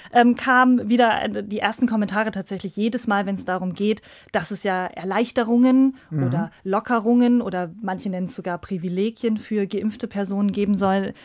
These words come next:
Speaker 1: Direkt wieder schön hier, „Hallo Zweiklassengesellschaft.“ Und dann explodiert es quasi darunter. Dann sagt jeder was dazu, was ja eigentlich aber auch schön ist. Also man muss ja auch mal kurz festhalten,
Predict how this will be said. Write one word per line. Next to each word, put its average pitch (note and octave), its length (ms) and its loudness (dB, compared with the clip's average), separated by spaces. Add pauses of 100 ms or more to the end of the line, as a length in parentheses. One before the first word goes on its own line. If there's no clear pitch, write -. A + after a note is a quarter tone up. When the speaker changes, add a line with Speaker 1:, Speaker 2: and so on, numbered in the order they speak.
(120)
Speaker 1:
Direkt A3 420 2
wieder G#3+ 220 4
schön G#3 280 2
hier, G3+ 300 2 (280)
„Hallo A#3 260 6
Zweiklassengesellschaft.“ E3+ 1120 -6
Und G3+ 180 -6
dann C4 380 4
explodiert G#3 580 0
es F3+ 100 -8
quasi F#3 280 -6
darunter. F3+ 440 -6
Dann A3 400 2
sagt G#3 260 -4
jeder A#3+ 440 2
was A3+ 200 0
dazu, A3 480 -4
was G3 200 -4
ja A3+ 120 2
eigentlich A#3 280 0
aber G3+ 140 -2
auch - 80 -6
schön A#3+ 220 -2
ist. D#3 120 -12
Also F3+ 160 -6
man G3+ 120 0
muss A3+ 120 0
ja A3+ 140 0
auch A3 140 -2
mal A3 140 0
kurz G#3+ 300 -8
festhalten, B3 580 -2